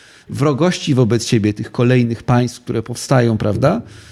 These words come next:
Czyli państwa polskiego na terenach dawnych Prus, e, potem państwa polskiego na terenach tak zwanych ziem zachodnich czy odzyskanych.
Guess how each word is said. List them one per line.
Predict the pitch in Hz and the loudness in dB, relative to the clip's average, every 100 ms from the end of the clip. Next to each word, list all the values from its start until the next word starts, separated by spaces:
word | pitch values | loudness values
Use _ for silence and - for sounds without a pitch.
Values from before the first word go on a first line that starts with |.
| - - | -20 -6
Czyli | 123 117 | -2 0
państwa | 113 131 131 127 | 2 2 2 0
polskiego | 135 131 - 156 143 127 117 - | 0 -2 0 0 2 0 0 0
na | 135 | 0
terenach | 135 127 127 123 117 - | 2 2 2 2 0 2
dawnych | 110 110 123 | 0 0 -2
Prus, | - 180 185 - - | 0 4 4 2 -8
e, | - 113 | -4 -4
potem | 113 117 117 110 | -2 -2 0 0
państwa | 139 147 120 | 0 0 -2
polskiego | 123 117 - 135 113 | -2 -4 0 0 2
na | 117 | 0
terenach | 123 127 131 117 - _ - - | 2 2 2 -2 -12 _ -20 -10
tak | - 113 | -2 0
zwanych | 135 139 123 | 2 4 4
ziem | 120 143 | 4 4
zachodnich | 120 110 139 143 143 131 | 2 2 2 2 2 0
czy | 127 | 0
odzyskanych. | 113 104 110 - 143 180 208 | 0 -2 -6 -2 2 2 0